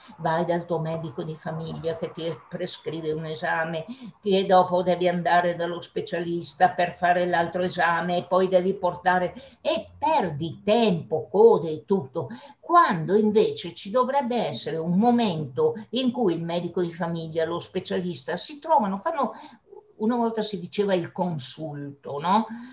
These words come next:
In una certa situazione un paziente ha bisogno di, eh, in-,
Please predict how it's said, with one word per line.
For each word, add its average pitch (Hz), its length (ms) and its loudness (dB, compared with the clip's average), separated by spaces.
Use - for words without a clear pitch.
In 254 220 0
una 190 380 -2
certa 151 1400 -2
situazione 196 720 -2
un 156 540 -8
paziente 180 580 -2
ha 156 60 0
bisogno 156 720 0
di, 165 400 -4
eh, 147 540 -4
in-, 143 760 -6